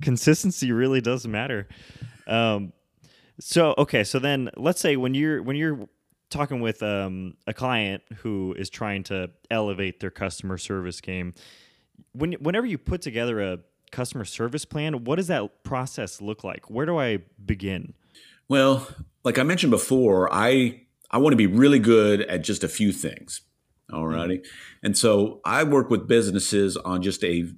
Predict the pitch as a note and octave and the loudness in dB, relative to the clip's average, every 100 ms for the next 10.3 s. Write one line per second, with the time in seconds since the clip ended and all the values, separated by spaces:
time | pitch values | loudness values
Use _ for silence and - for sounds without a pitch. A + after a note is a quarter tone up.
0 | - F#2 F2+ A2+ C3+ A#2+ - A2 G2+ - | -14 -6 2 4 4 2 2 2 4 2
1 | - A2 A2+ A#2+ B2 A#2+ A#2 - G#2+ G#2+ | -2 4 6 8 8 6 2 4 4 4
2 | - G2 F#2 F2+ F2 - _ _ _ _ | 2 2 2 2 -2 -6 _ _ _ _
3 | _ _ _ G#2 F#2 F#2 F2 - - _ | _ _ _ -4 -2 0 -2 -4 -10 _
4 | _ - C3+ G3+ - A#2+ A#2+ B2+ B2 A2+ | _ -2 2 2 4 4 6 4 4 0
5 | G#2 - G2+ F2+ D#2 D2 - - - _ | 0 0 0 0 -2 -6 -6 -8 -10 _
6 | _ _ _ _ _ _ _ - G#2 F#3+ | _ _ _ _ _ _ _ -2 2 4
7 | F3 D3 A#2+ A2 G#2 B2 B2 B2 F#2+ E2 | 6 6 8 6 6 4 4 4 2 0
8 | D#2+ E2+ D#2+ D2+ D#2 D#2 D2+ D2+ F2+ F2+ | 0 0 0 -2 -4 -4 -4 0 2 2
9 | A2+ A#2+ G#2 G#2+ A2 F#2 F#2+ G2 A2 F2+ | 4 4 4 4 2 0 2 2 2 0
10 | D2+ D2 - | -2 -6 -4